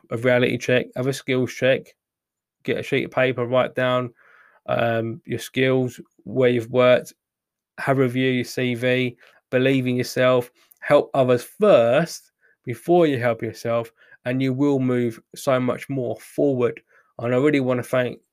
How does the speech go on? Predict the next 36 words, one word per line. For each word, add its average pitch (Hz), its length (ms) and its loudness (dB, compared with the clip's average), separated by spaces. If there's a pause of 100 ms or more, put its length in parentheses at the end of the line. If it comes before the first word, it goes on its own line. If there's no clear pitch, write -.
Gary 123 320 2
Vee 123 360 0
and 117 100 -4
all 123 160 -2
the, 120 180 -6 (180)
all 135 140 0
the 127 60 0
quotes - 440 2
that - 60 -12
have 113 120 -10
been 123 120 -4
on 123 180 0
this, - 300 -8 (460)
uh, 107 300 -4
LinkedIn 120 460 -2
post 123 400 0
today. 123 560 0 (600)
And 117 200 -2
I 113 40 -2
hope 135 280 2
you've 123 200 0
enjoyed 120 640 0
this 127 220 0
short 139 460 2
podcast. 113 800 0 (360)
I 120 100 0
just 120 160 -6
wanted 143 160 0
to - 80 -18
give 120 160 -4
a 113 40 -8
shout 120 360 0
out 117 280 -4
to 127 60 -12
these 117 160 -8
people, 120 480 -4